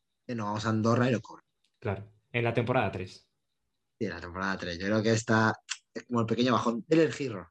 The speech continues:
Speaker 1: Esta es la segunda de Tyler Hero y la
Speaker 2: Sí.
Speaker 1: tercera ya.
Speaker 2: Bueno, pues, eh, ¿cómo se llama hoy este episodio número quinto de la segunda temporada, Roberto? ¿A qué se debe?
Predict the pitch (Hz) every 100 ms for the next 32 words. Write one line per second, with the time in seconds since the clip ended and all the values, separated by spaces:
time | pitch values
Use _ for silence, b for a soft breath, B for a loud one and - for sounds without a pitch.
0 | _ _ 123 143 143 131 120 117 123 143
1 | 135 131 131 117 143 127 131 104 92 -
2 | 104 104 101 _ _ b b b b b
3 | b b b b b b b - 143 160
4 | 131 123 - - 131 123 123 120 117 113
5 | 110 110 113 117 - _ _ _ - 143
6 | 151 160 143 127 120 135 131 117 113 107
7 | 123 - 135 127 117 131 135 123 135 123
8 | - 143 143 113 110 107 110 113 110 104
9 | 104 117 139 123 113 139 139 101 98 123
10 | 120 123 131 139 95